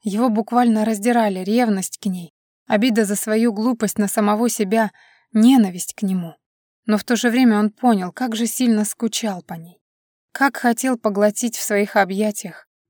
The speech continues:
привязать её к себе и больше не отпускать. Забыть всё это, как страшный сон. Но не забылось.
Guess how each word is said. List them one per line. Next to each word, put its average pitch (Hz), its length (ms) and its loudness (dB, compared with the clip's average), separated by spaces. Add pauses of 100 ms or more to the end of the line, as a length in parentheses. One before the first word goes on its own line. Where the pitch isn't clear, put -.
привязать 220 560 0
её 214 240 0
к - 60 -12
себе 220 320 0
и 214 60 2
больше 196 360 -4
не 196 120 -4
отпускать. - 680 -12 (760)
Забыть 240 420 2
всё - 240 -8
это, 175 220 -12
как 196 180 -6
страшный 202 520 -2
сон. 185 360 -4 (560)
Но 240 140 -2
не 214 160 2
забылось. 175 640 -6